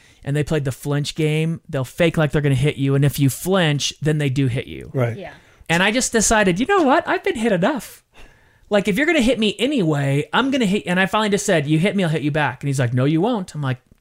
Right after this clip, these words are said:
Speaker 1: "We'll see." And he did. And I hit him back. And I mean, it went, that was it. Like, and I got, oh, I got the snot kicked out of me, but I wouldn't stop.
Speaker 2: Mm.
Speaker 3: Mm.
Speaker 1: Never bothered me again.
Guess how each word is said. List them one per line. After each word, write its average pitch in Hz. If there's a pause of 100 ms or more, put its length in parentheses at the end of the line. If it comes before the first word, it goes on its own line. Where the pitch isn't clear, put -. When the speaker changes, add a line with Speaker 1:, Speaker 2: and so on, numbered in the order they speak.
(960)
Speaker 1:
"We'll 196
see." 151 (600)
And 165
he 165
did. 175
And 147
I 143
hit 160
him 147
back. 143 (380)
And 143
I 143
mean, 139
it 151
went, 147
that 143
was 127
it. 135
Like, 135
and 143
I 180
got, 175 (440)
oh, 208
I 175
got 151
the 156
snot 147
kicked -
out 139
of 135
me, 131
but 151
I 151
wouldn't 147
stop. 147 (260)
Speaker 2:
Mm. 127 (160)
Speaker 3:
Mm. 185
Speaker 1:
Never 160
bothered 156
me 143
again. 131